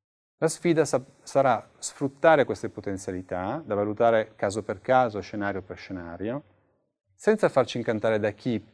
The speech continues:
per interesse, ci vuole convincere che la soluzione migliore sia sempre fare tutto online, e anche superando le idee di chi in questo momento, forse proiettando un po' la propria indole sull'intera umanità, si è convinto che non si tornerà proprio più, tanto per fare un esempio, a viaggiare per lavoro.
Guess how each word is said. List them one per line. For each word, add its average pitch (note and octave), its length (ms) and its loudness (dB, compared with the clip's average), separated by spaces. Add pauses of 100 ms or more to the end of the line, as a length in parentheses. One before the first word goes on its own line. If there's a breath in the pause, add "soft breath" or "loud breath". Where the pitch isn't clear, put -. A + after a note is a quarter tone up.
(160)
per G2+ 120 -4
interesse, F#2+ 600 0
ci - 140 -16
vuole F#2 180 -2
convincere G2 580 -4
che F#2+ 60 -10
la F2+ 100 -4
soluzione G#2+ 440 -6
migliore G#2 400 0
sia F#2+ 180 -6
sempre B2+ 480 0
fare F#2+ 220 -4
tutto - 260 -14
online, F2+ 640 -6 (320)
e F#3+ 80 2
anche F3 180 4
superando C#3 540 4
le F3 80 2
idee B2+ 240 4
di G#2 100 -6
chi - 160 -6
in B2 60 -2
questo A2+ 260 -8
momento, C3 520 -2
forse - 340 -6 (260)
proiettando A2 500 -2
un F#2+ 120 -8
po' A#2+ 100 4
la G2+ 120 2
propria G#2 280 -8
indole G#2+ 400 -4
sull'intera G2+ 460 -4
umanità, G#2+ 480 -2
si B2+ 140 -8
è - 20 -6
convinto G2+ 720 -4 (160)
che C3+ 80 -4
non B2 80 -4
si A#2 140 -8
tornerà B2+ 360 2
proprio C#3 300 0
più, D3+ 340 4 (380)
tanto A2 260 -6
per A2 120 -6
fare A#2 180 2
un G#2+ 60 -4
esempio, G#2 360 -2
a G2 40 0
viaggiare G#2 480 0
per F#2 160 -8
lavoro. F2 420 -8